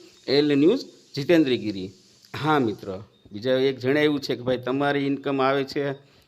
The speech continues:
હા મિત્ર, મારે YouTube-માં ઇન્કમ આવે છે,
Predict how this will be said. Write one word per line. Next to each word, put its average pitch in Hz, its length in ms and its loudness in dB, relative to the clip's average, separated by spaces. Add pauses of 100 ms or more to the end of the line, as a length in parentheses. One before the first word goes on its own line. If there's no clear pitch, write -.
(180)
હા 117 160 -2
મિત્ર, 101 300 -6
મારે 110 320 -4
YouTube-માં 117 520 -2 (340)
ઇન્કમ 123 440 -4 (180)
આવે 123 260 0
છે, 85 300 -12